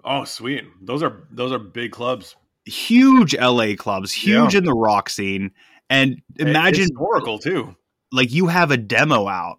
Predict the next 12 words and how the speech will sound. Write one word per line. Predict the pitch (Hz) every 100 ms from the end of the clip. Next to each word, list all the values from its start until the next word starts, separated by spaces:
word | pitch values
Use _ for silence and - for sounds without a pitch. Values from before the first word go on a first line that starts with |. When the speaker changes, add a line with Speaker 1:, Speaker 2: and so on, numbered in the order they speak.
| -
Speaker 2:
in | 117 113 107 104 90
ninety-four | 107 123 139 143 - 110 117 165 196 120
and | 123
you're | 123
playing | 123 - 117 113 120 127 131 131 _ _ _
Speaker 1:
At | 120 117
the, | 117 110 -
Speaker 2:
the | 117
Speaker 1:
at |
the | 117
Speaker 2:
Roxy | 113 123 131 -
Speaker 1:
Roxy | 156 170